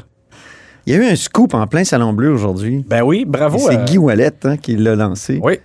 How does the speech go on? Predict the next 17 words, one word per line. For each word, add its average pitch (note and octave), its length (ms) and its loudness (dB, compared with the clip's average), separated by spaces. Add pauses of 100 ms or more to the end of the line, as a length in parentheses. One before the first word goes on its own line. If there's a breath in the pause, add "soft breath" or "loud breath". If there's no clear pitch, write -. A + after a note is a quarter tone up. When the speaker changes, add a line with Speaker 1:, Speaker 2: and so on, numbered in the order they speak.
(120)
Speaker 1:
Député A2+ 400 -2
indépendant. A2+ 500 0 (180)
Speaker 2:
Député C#3+ 320 -4
indépendant F3 400 0
de F3 40 -10
Chomédé, C#3 580 -2 (180)
euh, A2 160 0
qui A#2+ 400 -4
arrive, B2+ 560 0
euh, A2 340 2
à G#2 40 0
la G#2+ 100 -2
période A#2+ 320 -4
des B2+ 80 -4
questions. C#3 640 -6
Et, G#2+ 340 -6
euh, G2 380 0